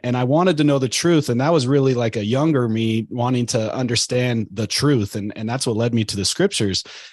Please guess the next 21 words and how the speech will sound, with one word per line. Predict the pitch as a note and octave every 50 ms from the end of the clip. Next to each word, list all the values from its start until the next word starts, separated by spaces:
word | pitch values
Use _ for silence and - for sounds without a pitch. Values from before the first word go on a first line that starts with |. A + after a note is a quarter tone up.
| - _ _ _ _ _ _ -
But, | B2 B2 A#2 A2+ A#2+
um, | A2+ A2+ A2+ A2 A2 G#2 - -
uh, | C3 B2 A#2+ A#2 -
it, | - C#3 C#3 -
it's | D3 C#3+ -
a | C#3+
terrible | B2 - - - F#3+ G#3+ A#3 A3+ F#3+ E3 C3+
movie, | A#2 A#2 A#2 A2+ G#2 A#2+ C3+ D3
but | B2 A2+
I | A2+ A2+
always | B2 D3+ F3+ F#3+ D#3 C3
reference | A#2+ A#2 G#2+ - - A2 G#2+ - -
it | C3 B2+
because | - A#2+ - - A#2+ A#2
it | A2+
really | G2+ G#2+ A#2+ D3 E3+ F3+ F#3 E3+
helps | A#2 G#2+ B2+ B2+ B2 - -
me | A#2+ A#2 A2+
zone | G2+ F#2 A#2 A2+ A#2 A#2 A2
in, | A#2 C#3 C#3 C3 A#2
is, | A2 G#2+ G2+ -